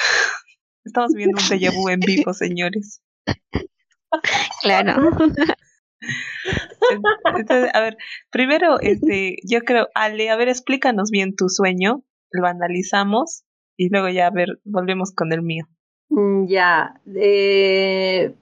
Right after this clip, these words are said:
Speaker 3: veo, cuando veo olas grandes en mis sueños, normalmente al,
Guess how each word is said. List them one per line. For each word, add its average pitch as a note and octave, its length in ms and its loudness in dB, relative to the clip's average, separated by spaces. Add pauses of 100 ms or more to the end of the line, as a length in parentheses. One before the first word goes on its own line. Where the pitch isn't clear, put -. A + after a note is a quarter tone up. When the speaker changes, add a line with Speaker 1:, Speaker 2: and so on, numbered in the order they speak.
(560)
Speaker 3:
veo, A3+ 580 2
cuando A#3 260 2
veo C#4 240 4
olas G3+ 280 2
grandes F#3 640 2
en F3+ 220 -2
mis F3 180 0
sueños, G3 600 0 (320)
normalmente G#3 1120 2
al, F3+ 880 0